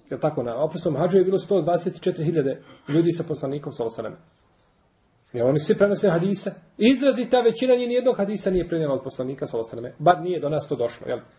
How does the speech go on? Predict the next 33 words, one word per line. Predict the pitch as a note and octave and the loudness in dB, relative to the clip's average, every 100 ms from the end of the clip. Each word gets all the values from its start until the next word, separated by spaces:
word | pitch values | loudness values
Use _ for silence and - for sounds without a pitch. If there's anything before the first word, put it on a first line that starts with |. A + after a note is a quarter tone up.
| _ _ _ _ _ _ _ _ _ _ _ _ _ - | _ _ _ _ _ _ _ _ _ _ _ _ _ -4
Nego | C#3 | -4
su, | B2 | -2
znači, | C3+ E3 D#3 | -2 -2 -2
prenosili | B2+ C#3+ D#3 D#3+ | -2 -2 -2 -4
oni, | C3 D3 - | -4 -6 -12
o, | - - - | -14 -14 -8
jeli, | D3+ A#2+ - _ - - | -6 -6 -10 _ -20 -12
jedna | C3+ C3 A2+ | -8 -6 -4
manja | C#3 C#3 | -2 -2
skupina | A2 - D3+ B2 G#2 | -4 -6 -6 -6 -6
ashaba | - B2 A#2+ | -8 -10 -6
je | B2+ - | -6 -6
prenosila | G#2+ G#2+ - B2+ - | -12 -12 -10 -12 -12
sunet | - B2+ A2+ | -10 -10 -10
poslanika, | G#2+ - A2 B2+ - | -14 -12 -10 -10 -10
sallallahu | A2 G#2+ A#2+ A#2+ C#3+ - _ _ _ | -8 -6 -6 -8 -12 -20 _ _ _
alejhi | A#2 A2+ | -8 -6
ve | A2 | -6
sellem. | A#2 A2 - | -8 -8 -2
Kažemo | C#3 B2+ | -2 0
manja, | B2 D3 D3 | 0 0 0
manja | D3+ D#3 | 0 -2
skupina | - - - D3+ | -2 -4 0 2
u | |
odnosu | C#3 D#3+ - | 2 0 -6
šta | - C#3 | -4 -2
na, | B2+ C3 _ _ _ _ _ | -2 -8 _ _ _ _ _
na | F#3+ | -10
tu | F3+ | -4
veliku, | F3+ A#2 - | -2 -2 -4
jeli, | A2+ A2 - | -8 -8 -14
skupinu | - - - A#2+ C#3 _ _ - | -18 -14 -10 -10 -14 _ _ -16
ashaba. | - - G2+ | -16 -12 -14